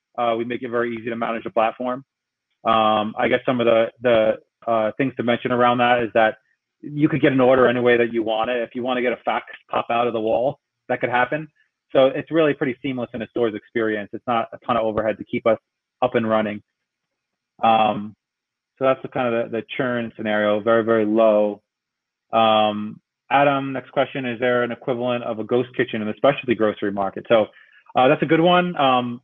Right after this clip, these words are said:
I haven't seen, um, uh, kind of the ghost, ghost kitchen, uh, in, in grocery. Generally, we'll call them dark stores. Um, we have seen a lot of people coming onto our platform and saying,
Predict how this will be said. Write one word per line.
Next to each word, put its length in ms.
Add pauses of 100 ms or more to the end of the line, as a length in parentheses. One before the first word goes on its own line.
(140)
I 80
haven't 320
seen, 480
um, 500 (680)
uh, 320
kind 180
of 60
the 80
ghost, 240 (240)
ghost 260
kitchen, 540
uh, 300 (120)
in, 300
in 160
grocery. 680
Generally, 360
we'll 120 (160)
call 140
them 180
dark 240
stores. 300 (640)
Um, 380
we 120
have 240
seen 120
a 40
lot 300
of 80
people 200
coming 280
onto 180
our 80
platform 440
and 120
saying, 300